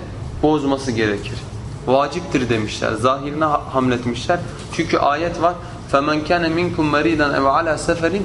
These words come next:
فَاِدَّةٌ مِنْ اَيَّامٍ اُخَرٍ. Bakara suresindeki yüz seksen beşinci ayet.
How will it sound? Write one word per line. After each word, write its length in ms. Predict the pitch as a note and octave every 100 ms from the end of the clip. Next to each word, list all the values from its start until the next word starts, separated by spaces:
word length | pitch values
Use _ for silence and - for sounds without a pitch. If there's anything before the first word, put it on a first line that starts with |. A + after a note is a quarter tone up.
| -
فَاِدَّةٌ 440 | D3 C3+ D3+ F3
مِنْ 280 | D#3+ D3+ C#3
اَيَّامٍ 420 | C3 C3 B2+ A#2+
اُخَرٍ. 340 | A#2+ A#2 - G#2 - - - - - -
Bakara 320 | C#3 C#3 E3+
suresindeki 600 | D3 D3 C3+ C3+ C3+ D3+ F3
yüz 300 | D3+ D3+ -
seksen 400 | C#3+ - E3 C#3+
beşinci 420 | C3+ C#3 C#3 D3
ayet. 280 | B2+ D3